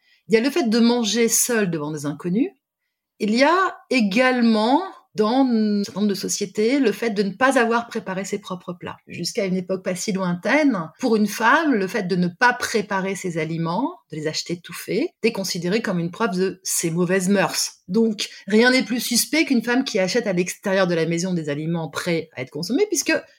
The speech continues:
c'est une femme qui ne fait pas la cuisine. Voilà, on est déjà là-dedans. Et après, ensuite, le fait de s'installer, de se soumettre au regard des autres lorsqu'on est une femme, et donc socialement plus vulnérable,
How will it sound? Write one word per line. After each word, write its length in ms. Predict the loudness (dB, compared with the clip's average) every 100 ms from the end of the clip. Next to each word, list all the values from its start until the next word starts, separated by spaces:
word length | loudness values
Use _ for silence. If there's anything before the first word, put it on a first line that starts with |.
| _
c'est 100 | -2
une 80 | 2
femme 160 | 2 2
qui 100 | 2
ne 60 |
fait 120 | 2
pas 160 | 2 4
la 100 | 2
cuisine. 440 | 0 -6 -6 -8 -12 -4
Voilà, 240 | 0 0 0
on 40 |
est 60 | 0
déjà 260 | 2 4
là-dedans. 520 | 4 2 2 0 0 -2 -6 -20 -10 -4
Et 120 | -2
après, 240 | 0 2 4
ensuite, 500 | 4 2 0 0 2
le 140 | 2
fait 280 | 4 0 0
de 360 | 0 2 0 -2
s'installer, 920 | -2 0 0 2 2 4 2 0 -4 _ _ _ -4
de 80 |
se 140 | -2 -2
soumettre 480 | 0 2 2 2 0
au 100 | 2
regard 380 | 2 4 2
des 240 | 2 0 0
autres 380 | -2 -4 -8 -12 -6
lorsqu'on 480 | 2 2 2 -4 -4
est 160 | -2 -2
une 240 | -2 -4
femme, 680 | -4 2 2 4 2 -2 -6 _ -6
et 100 | -2
donc 220 | 2 2 0 _ _ _ _ _ -2
socialement 920 | 2 2 4 4 2 2 2 2 -2
plus 160 | -4 -2
vulnérable, 960 | 2 2 2 0 -2 -4 -4 -4 -6